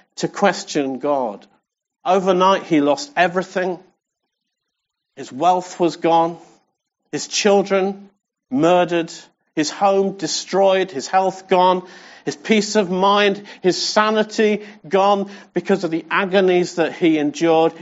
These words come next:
Even his friends turned against him. Why?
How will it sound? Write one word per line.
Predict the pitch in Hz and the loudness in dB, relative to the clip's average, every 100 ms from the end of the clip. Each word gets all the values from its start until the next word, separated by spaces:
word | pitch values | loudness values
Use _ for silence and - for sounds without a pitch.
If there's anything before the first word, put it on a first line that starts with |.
| - | -2
Even | 202 202 196 | 0 2 0
his | 180 190 | -2 -4
friends | - - 180 175 170 - | -6 -2 0 2 -2 -4
turned | 180 156 143 | -2 -2 -2
against | 143 143 139 - - | -2 -2 -2 -8 -4
him. | 131 117 - _ _ _ _ _ _ _ - | -4 -4 -12 _ _ _ _ _ _ _ -2
Why? | 160 196 202 180 127 | 2 2 2 -4 -6